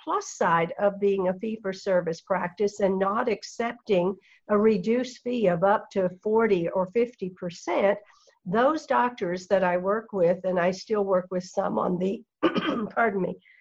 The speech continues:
<clears throat> on the online program, and they are working a third to forty percent fewer hours per week.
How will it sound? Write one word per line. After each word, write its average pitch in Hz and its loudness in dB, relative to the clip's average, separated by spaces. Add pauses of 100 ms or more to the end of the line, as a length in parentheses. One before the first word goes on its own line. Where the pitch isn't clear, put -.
(320)
<clears throat> 302 0
on 233 2
the 190 2
online 214 0
program, 202 2 (520)
and 233 2 (100)
they 240 2
are 254 4
working 247 2 (120)
a 233 -2 (100)
third 247 2
to 214 -6
forty 214 -4
percent 208 -4 (100)
fewer 220 0
hours 208 0
per - -6
week. - -10